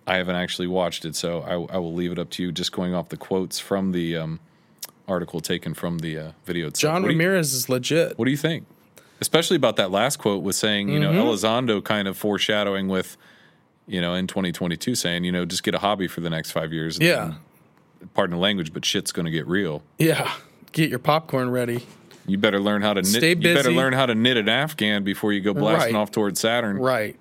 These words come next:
Speaker 2: It ain't gonna be like your grandma's Afghan. I guarantee you that.
Speaker 1: You're gonna see Betty and Barney Hill coming down, like, you know, still twenty years old 'cause they've been cloned and out in outer space. Like,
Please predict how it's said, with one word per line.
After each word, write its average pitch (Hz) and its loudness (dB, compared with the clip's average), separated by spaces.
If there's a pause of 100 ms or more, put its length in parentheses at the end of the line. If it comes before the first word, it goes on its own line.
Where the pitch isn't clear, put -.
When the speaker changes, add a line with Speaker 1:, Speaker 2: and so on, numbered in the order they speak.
(560)
Speaker 2:
It 131 0
ain't 151 2
gonna 156 2
be 160 2
like 160 0
your 139 -6
grandma's 151 0
Afghan. 110 -4
I 107 -4
guarantee 131 -2
you 143 0
that. 135 0 (280)
Speaker 1:
You're 117 0
gonna 127 2
see 113 0
Betty 110 4
and 98 0
Barney 104 2
Hill 110 2
coming 98 0
down, 95 2
like, 90 -2
you 98 0
know, 90 0
still 98 0
twenty 101 -2
years 92 0
old 98 0
'cause 90 -2
they've 95 0
been 90 -2
cloned 98 0
and 87 -2
out 92 0
in 95 -4
outer 92 0
space. 98 -2
Like, 90 -2